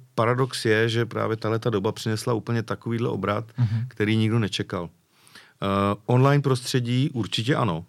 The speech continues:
Speaker 1: protože pokud se budeme bavit o tom, že bude nějaký post-covidový období, tak to bude skutečně v tomhle ohledu, bych řekl, eh, ty věci se budou vyvíjet jinak. A to tak, že vlastně na ten online, na ten internet, na to, že objednáváme a kupujeme,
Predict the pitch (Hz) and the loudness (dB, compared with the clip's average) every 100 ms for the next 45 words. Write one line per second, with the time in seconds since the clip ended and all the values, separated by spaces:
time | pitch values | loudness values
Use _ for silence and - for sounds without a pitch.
0 | _ 90 - 92 107 - _ - 95 107 | _ -14 -8 -4 -4 -6 _ -10 -8 -6
1 | - 107 107 110 107 104 110 107 - 110 | -2 0 2 2 2 2 0 -4 -2 -2
2 | 101 104 95 104 101 98 - 117 101 - | 0 -2 -2 0 2 0 -2 -6 -8 -8
3 | 110 104 101 98 101 92 104 95 95 117 | -4 -2 -2 -2 -4 -4 -4 -2 -2 -4
4 | - - - - - - 110 - 113 - | -10 -20 -20 -20 -8 -2 -2 0 -4 -4
5 | 113 107 120 - 101 110 - 123 113 104 | -4 0 0 0 -4 -4 0 -2 0 0
6 | 113 107 104 110 107 101 98 117 117 113 | 0 2 0 0 0 -2 0 0 0 0
7 | 110 107 107 107 - 101 98 - 113 101 | 2 2 0 -2 -4 -4 -4 -4 -2 -2
8 | - 107 104 110 110 101 110 113 92 85 | -2 -4 -2 0 2 2 0 0 -2 -4
9 | 113 - _ - - - - _ - - | -8 -18 _ -20 -20 -20 -20 _ -8 -4
10 | 107 113 107 113 107 107 120 117 123 104 | 2 2 2 2 0 0 0 0 0 0
11 | 104 104 110 110 120 110 95 110 101 101 | 0 2 2 2 0 0 0 0 2 2
12 | 113 - 107 101 110 117 95 107 107 101 | 0 -4 -6 -2 0 0 0 0 0 0
13 | 101 107 113 113 - 95 107 104 101 95 | 2 0 0 -2 -4 -6 0 0 2 0
14 | 117 | -2